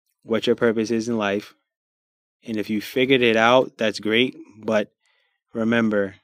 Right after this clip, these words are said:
uh, you, you've, you're, you're put here for a purpose and a reason. And when you figure that out and you learn what it is,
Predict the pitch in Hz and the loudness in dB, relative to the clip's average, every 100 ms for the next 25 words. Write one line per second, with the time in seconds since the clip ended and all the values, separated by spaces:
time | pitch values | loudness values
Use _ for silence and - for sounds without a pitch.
0 | _ _ 123 101 98 - 113 107 101 110 | _ _ -10 -8 -8 -12 -8 -6 -6 -4
1 | 110 107 101 - _ _ _ - 113 110 | -4 -4 -8 -20 _ _ _ -8 -4 -2
2 | 110 - 127 113 123 113 - 113 104 120 | -2 0 0 2 2 0 0 -2 0 -2
3 | 107 107 - 110 104 107 110 101 95 98 | -2 -2 -4 -6 -4 -2 -2 -4 -8 -14
4 | _ _ _ _ _ 104 98 101 101 98 | _ _ _ _ _ -10 -6 -4 -4 -4
5 | - 143 127 120 113 117 131 113 107 98 | 0 2 4 4 2 2 4 4 4 0
6 | - _ 107 104 101 98 95 110 120 117 | -4 _ -8 -6 -4 -6 -4 -2 0 0
7 | 107 110 _ 117 110 104 120 147 117 104 | -2 -6 _ -2 0 2 4 6 6 2
8 | 98 | -4